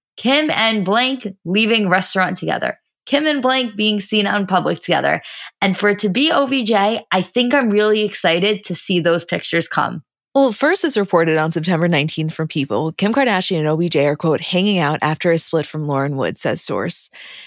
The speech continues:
Speaker 2: And it said, "Kim Kardashian and O B J have made a connection," a source tells People. The insider confirms that the Kardashian star and the Baltimore Ravens wide receiver, quote, "are hanging out."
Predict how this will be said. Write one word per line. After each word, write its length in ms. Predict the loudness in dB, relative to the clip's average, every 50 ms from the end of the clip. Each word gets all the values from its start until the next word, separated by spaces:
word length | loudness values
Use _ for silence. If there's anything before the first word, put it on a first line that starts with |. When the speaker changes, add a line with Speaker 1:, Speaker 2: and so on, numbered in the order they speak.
| -20 _ -2
Speaker 2:
And 80 | 0
it 80 | 0 2
said, 260 | 2 2 2 0 0
"Kim 140 | -2 0 2
Kardashian 460 | 2 2 4 2 2 0 0 0 0
and 100 | 0 0
O 80 | 2 2
B 120 | 0 0
J 180 | 0 0 0 2
have 140 | 0 0 2
made 160 | 2 2 2
a 40 | 2
connection," 400 | 0 0 0 0 -2 -4 -4 -4
a 60 | -4
source 280 | -2 -2 -2 -2 -2
tells 200 | -2 -2 -2 -2
People. 460 | -4 -6 -6 -4 -2 -2 -2 -4 -6 -10 -16 -20 -20 -20 _ _ _ 0
The 80 | 2
insider 340 | 2 2 2 2 2 2 0
confirms 400 | 0 0 0 2 2 0 0 0
that 80 | -2 -2
the 80 | 0
Kardashian 560 | 2 2 4 4 4 2 2 0 0 0 -2
star 300 | 0 0 2 2 2 2
and 100 | 2 2
the 60 | 2 4
Baltimore 420 | 4 2 2 2 0 0 2 2
Ravens 320 | 2 2 0 0 -2 0
wide 220 | 2 2 2 2 2
receiver, 420 | 0 -2 0 -2 -2 0 -2 -4
quote, 300 | -2 _ 0 0 0 0 0
"are 140 | 0 0
hanging 380 | 0 0 0 0 0 -2 -2 -2
out." 220 | -4 -6 -8 -10